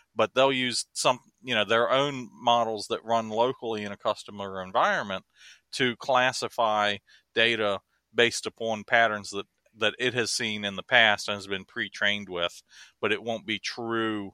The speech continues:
pattern matching. Uh, it won't be as rigid as, as previous solutions. So I, I think there's some promise there. I think we need to wait for the technology to mature a little bit before it'll really be ready for prime time,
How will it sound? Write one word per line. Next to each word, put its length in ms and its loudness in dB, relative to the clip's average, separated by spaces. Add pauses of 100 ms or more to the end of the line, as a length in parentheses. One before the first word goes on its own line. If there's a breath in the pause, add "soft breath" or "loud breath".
(180)
pattern 540 0
matching. 640 0 (720 soft breath)
Uh, 280 0 (100)
it 100 -12
won't 220 -6
be 140 -2
as 140 -4
rigid 420 -2
as, 200 -6 (140)
as 320 -6
previous 400 -8
solutions. 580 -12
So 180 0
I, 160 4 (100)
I 80 4
think 180 -6
there's 160 -6
some 140 -6
promise 480 0
there. 360 -2 (480 loud breath)
I 120 4
think 320 -2
we 420 -6 (240)
need 160 -10
to 80 -8
wait 200 -2
for 100 -6
the 80 -8
technology 720 -4
to 100 -8
mature 400 -4
a 80 -4
little 160 -4
bit 240 -2
before 500 -2
it'll 400 -4
really 260 0
be 140 -8
ready 320 0
for 180 -14
prime 360 -2
time, 300 -4